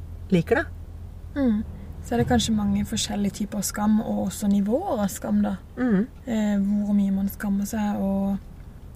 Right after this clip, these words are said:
Speaker 2: ja, for eksempel en, eh, ting som en skoleframføring kan jo være kjempevanskelig for noen, og noen bryr seg ikke i det hele tatt, og synes ikke det er vanskelig.
Speaker 1: Mm. Og så knyttes det jo litt sammen med angst, da.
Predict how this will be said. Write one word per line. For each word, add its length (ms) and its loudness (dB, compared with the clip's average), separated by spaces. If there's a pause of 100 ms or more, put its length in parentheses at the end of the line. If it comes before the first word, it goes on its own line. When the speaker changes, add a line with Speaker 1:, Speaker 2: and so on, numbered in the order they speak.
Speaker 2:
ja, 100 0 (260)
for 200 -6
eksempel 420 -4 (120)
en, 280 4
eh, 320 2 (100)
ting 240 0
som 220 -2
en 220 4 (560)
skoleframføring 840 0
kan 180 2
jo 80 2
være 600 -4 (220)
kjempevanskelig 840 0
for 100 -2
noen, 380 2 (100)
og 180 0
noen 400 2 (300)
bryr 180 -4
seg 160 -6
ikke 60 -6
i 60 -4
det 80 0
hele 160 0
tatt, 260 -6
og 120 -4
synes 280 -4
ikke 80 -4
det 80 -2
er 120 0
vanskelig. 320 -4 (160)
Speaker 1:
Mm. 180 8 (1160)
Og 60 -6
så 80 4
knyttes 340 4
det 20 10
jo 100 8
litt 140 2
sammen 220 2
med 100 2
angst, 240 0
da. 100 4